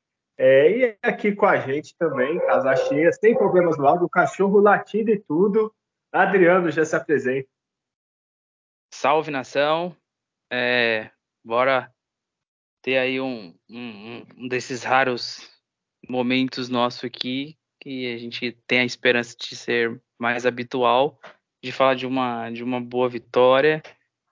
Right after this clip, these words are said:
Speaker 2: de, de coisas impressionantes que <laughs> acontecem, que é só com o Santos, né? A gente vai falar ainda sobre isso, que, pro lado positivo, inclusive. E, e claro, é, poxa, é muito bacana falar de uma vitória que mantém ainda uma, uma esperança pra gente, dá mais alegria pra torcida. Não,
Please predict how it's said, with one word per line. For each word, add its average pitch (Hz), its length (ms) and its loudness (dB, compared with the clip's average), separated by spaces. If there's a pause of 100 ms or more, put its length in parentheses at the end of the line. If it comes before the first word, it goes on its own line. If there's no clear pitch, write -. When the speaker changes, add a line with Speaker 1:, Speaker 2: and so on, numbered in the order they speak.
(320)
Speaker 2:
de, 123 720 -2 (140)
de 123 200 -14
coisas 127 360 -2
impressionantes 131 640 0
que - 100 -4
<laughs> 127 40 2
acontecem, 127 720 0
que - 100 -8
é - 40 -4
só - 260 -10
com 135 120 -4
o 123 40 -4
Santos, 131 540 -2
né? 123 160 -10
A - 20 -10
gente 113 180 -14
vai 117 120 -6
falar 123 180 0
ainda 120 180 -6
sobre 123 400 -8 (120)
isso, 135 260 -14
que, - 320 -10
pro 123 140 -2
lado 120 180 0
positivo, 131 520 -4
inclusive. 123 600 -4 (800)
E, 143 100 6 (160)
e 165 40 6
claro, 151 720 2
é, 117 480 -4
poxa, 143 260 -6
é 127 40 -12
muito 127 160 -16
bacana 170 380 0
falar 147 220 0
de 139 80 -6
uma 135 180 -4
vitória 127 400 -2
que - 160 -8
mantém 131 500 -4
ainda 120 120 -8
uma, 113 300 -10
uma 110 200 -18
esperança 117 560 -6
pra 110 200 -8
gente, 127 480 -4
dá 113 180 -6
mais 113 220 -2
alegria 113 360 -6
pra 110 140 -10
torcida. 123 560 -4
Não, 123 260 -10